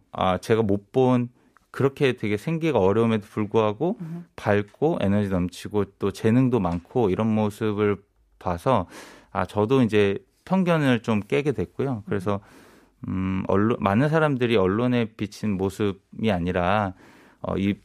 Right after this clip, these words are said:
Speaker 1: 이 친구들을 직접 저처럼 만나보면서,
Speaker 2: 음.
Speaker 1: 어, 대화해보면 좋겠다는 생각을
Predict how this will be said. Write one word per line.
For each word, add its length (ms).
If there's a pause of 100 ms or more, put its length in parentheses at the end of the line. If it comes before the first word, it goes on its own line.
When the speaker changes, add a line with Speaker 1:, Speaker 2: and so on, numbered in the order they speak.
(120)
Speaker 1:
이 80
친구들을 440
직접 340
저처럼 360
만나보면서, 840
Speaker 2:
음. 280 (280)
Speaker 1:
어, 260
대화해보면 680
좋겠다는 580
생각을 960